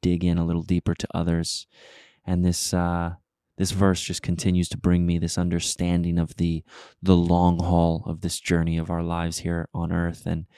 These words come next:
really our mission and our purpose behind what we do and why we do it.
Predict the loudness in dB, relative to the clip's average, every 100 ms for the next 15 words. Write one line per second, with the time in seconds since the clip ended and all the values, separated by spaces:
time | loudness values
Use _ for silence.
0 | -20 -20 2 8 8 8 6 4 2 2
1 | 0 2 0 0 -2 -2 -4 -4 -2 -2
2 | -2 0 0 0 -4 0 0 0 -2 -2
3 | -2 -2 -2 -2 -2